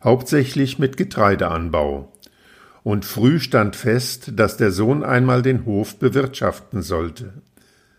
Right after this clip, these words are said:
Aber Biobauer war für Benedikt Bösel lange nicht das Ziel seiner Träume. Ihn zog es hinaus in die Welt, in die Metropolen, nach Großbritannien. Er wurde Banker.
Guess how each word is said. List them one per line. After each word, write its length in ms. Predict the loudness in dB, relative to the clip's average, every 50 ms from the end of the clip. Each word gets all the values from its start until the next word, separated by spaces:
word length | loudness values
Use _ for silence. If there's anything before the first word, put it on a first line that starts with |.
| _ _ _ _ _ _ -8
Aber 260 | -4 0 2 2 2
Biobauer 720 | 2 2 2 2 4 4 4 2 4 4 4 4 4 4 4
war 140 | 2 2
für 140 | 4 2 2
Benedikt 540 | 4 4 2 2 2 0 -2 -4 -6 -6 -4
Bösel 540 | 0 2 2 2 2 2 0 0 -2 -4 -6 -4
lange 340 | 0 2 2 4 4 2
nicht 300 | 2 0 -2 -2 -2 -2
das 260 | -4 -4 -4 -6 -10 -6
Ziel 280 | -2 0 0 0 0
seiner 320 | 0 -2 -2 -2 -2 -4 -4
Träume. 600 | -4 -2 0 0 0 -2 -4 -6 -6 -8 -10 -12 _ _ _ _ _ _ -10 -6
Ihn 200 | -4 -4 -4 0
zog 300 | 2 4 4 4 4 0
es 160 | -4 -2 0
hinaus 420 | 0 0 2 2 0 0 0 -2
in 120 | -2 -2 -2
die 140 | -2 0
Welt, 420 | 2 2 2 2 2 0 -2 -6 -6
in 160 | -6 -4 -2
die 100 | -2 0
Metropolen, 1040 | 0 -2 -2 -2 -2 -2 -2 -2 0 2 4 4 4 4 4 2 0 0 -4 -6 -8 -4
nach 260 | -2 -2 -2 -2 -4
Großbritannien. 1000 | -4 -2 -2 -2 -2 -4 -8 -6 -2 0 0 0 0 0 0 -2 -4 -6 -10 -12 _ _ _ _ _ _ _ _ -6
Er 180 | -4 -2 0
wurde 460 | 2 2 2 4 4 2 2 2 -2 -8 -14 _ _ -2
Banker. 560 | 0 0 0 0 -4 -6 -8 -6 -8 -8 -12